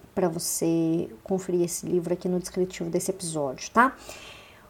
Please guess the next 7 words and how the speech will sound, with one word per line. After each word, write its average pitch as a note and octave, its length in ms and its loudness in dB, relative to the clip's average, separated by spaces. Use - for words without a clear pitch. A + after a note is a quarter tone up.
O C#4 60 12
autor, D4 400 12
ele D4+ 160 8
vai C#4 140 8
falando C4+ 800 6
sobre, C4 840 6
é, A3+ 480 4